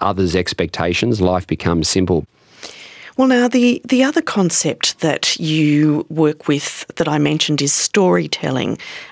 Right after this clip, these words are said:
Speaker 2: W-, what,
Speaker 1: Yeah.
Speaker 2: wh-, wh-, what's that about?
Speaker 1: Yeah, the process involves helping an individual understand their life story, um, but also understand that their life story is not their life.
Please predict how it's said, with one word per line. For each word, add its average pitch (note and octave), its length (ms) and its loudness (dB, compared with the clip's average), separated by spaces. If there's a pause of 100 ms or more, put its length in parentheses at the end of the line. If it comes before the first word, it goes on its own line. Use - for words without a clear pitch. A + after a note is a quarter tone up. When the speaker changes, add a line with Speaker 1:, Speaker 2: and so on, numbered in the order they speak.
(240)
Speaker 2:
W-, G#3+ 220 -4
what, A#3 260 -2
Speaker 1:
Yeah. - 200 0 (120)
Speaker 2:
wh-, A3+ 40 -6
wh-, C4+ 220 -2
what's C4 260 0
that G#3 160 0
about? D3+ 320 -2 (520)
Speaker 1:
Yeah, A#2+ 180 2
the G#2+ 80 2
process - 400 -2
involves G2+ 420 2
helping F2+ 720 0
an F#2+ 100 0
individual F2 580 2
understand F2 840 0 (560)
their F2+ 280 0
life E2+ 340 2
story, G1+ 480 -2 (280)
um, F2 380 0
but - 140 -2
also A2 320 2
understand F2+ 460 0
that D#2+ 120 -2
their F2 100 0
life F#2+ 300 2
story F2+ 460 0
is F2 180 0
not F#2 240 2
their F2 180 2
life. D#2+ 540 -2